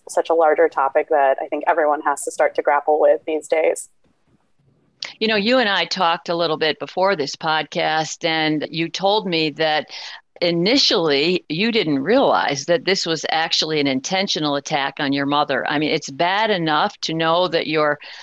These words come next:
Speaker 2: one of your parents is seriously injured in the hospital, but how did you feel when you then discovered, and how did you discover it,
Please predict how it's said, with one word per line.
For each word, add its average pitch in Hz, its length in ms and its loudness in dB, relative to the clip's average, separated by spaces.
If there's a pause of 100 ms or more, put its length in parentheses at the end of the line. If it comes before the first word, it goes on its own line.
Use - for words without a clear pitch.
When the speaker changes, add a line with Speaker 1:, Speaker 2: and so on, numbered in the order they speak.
(260)
Speaker 2:
one 175 160 0
of 160 80 -2
your 151 120 0
parents 170 580 0
is 139 180 0
seriously 170 640 0
injured 156 280 0
in 135 100 2
the 135 80 0
hospital, 170 640 -2 (500)
but 175 360 0
how 226 540 2 (200)
did 175 240 0
you 175 140 -4
feel - 540 -2 (440)
when 180 260 0
you 170 180 0
then 214 320 2
discovered, 139 800 0
and 156 140 -2
how 214 200 2
did 359 160 2
you 143 100 0
discover 92 460 -4
it, 62 100 -4